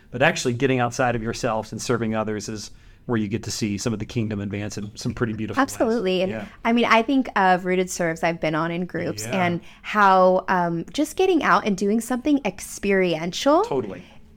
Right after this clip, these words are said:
Speaker 2: really kind of brings out different strengths, different personalities.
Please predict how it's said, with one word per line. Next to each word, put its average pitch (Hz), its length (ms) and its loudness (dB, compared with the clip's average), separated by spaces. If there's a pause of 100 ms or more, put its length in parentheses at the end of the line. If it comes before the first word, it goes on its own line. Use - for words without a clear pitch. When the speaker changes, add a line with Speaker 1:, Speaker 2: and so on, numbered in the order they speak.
(140)
Speaker 2:
really 226 440 4
kind 320 260 2
of 285 300 4
brings 214 480 2
out 208 320 4
different 208 320 0
strengths, 190 480 -2
different 208 320 -2
personalities. 196 960 0